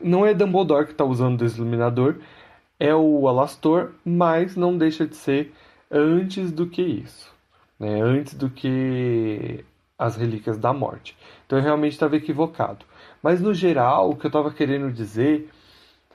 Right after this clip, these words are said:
é que o objeto em si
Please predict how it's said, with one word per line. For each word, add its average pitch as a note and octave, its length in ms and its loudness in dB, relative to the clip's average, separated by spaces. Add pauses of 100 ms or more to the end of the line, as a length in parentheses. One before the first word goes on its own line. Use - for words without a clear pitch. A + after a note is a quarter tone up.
(100)
é C#3+ 140 -4
que D3+ 960 0 (1080)
o A3+ 160 4
objeto C#3 480 0
em A2 80 -4
si E3 360 -4